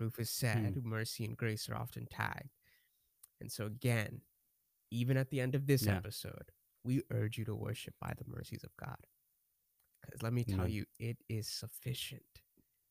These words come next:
Speaker 1: It is sufficient.
Speaker 2: Amen.
Speaker 1: Even if
Speaker 2: Amen.
Speaker 1: God does not give you a single blessing,
Speaker 2: Amen.
Speaker 1: even if God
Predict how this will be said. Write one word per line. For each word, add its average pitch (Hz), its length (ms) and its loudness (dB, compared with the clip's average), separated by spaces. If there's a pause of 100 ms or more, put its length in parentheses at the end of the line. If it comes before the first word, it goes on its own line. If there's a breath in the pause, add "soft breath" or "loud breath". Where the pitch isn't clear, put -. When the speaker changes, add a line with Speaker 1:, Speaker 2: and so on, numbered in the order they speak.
(140)
Speaker 1:
It - 140 -2
is 135 80 4
sufficient. 165 640 2
Speaker 2:
Amen. 92 220 6 (580)
Speaker 1:
Even 196 320 8
if 170 180 4
Speaker 2:
Amen. 120 100 10
Speaker 1:
God 123 260 8
does 117 160 -2
not 117 240 -4
give 131 180 -2
you 107 100 0
a 110 60 -2
single 185 420 4
blessing, - 720 2 (1160)
Speaker 2:
Amen. 98 240 8
Speaker 1:
even 175 280 8
if 170 260 4
God 120 460 4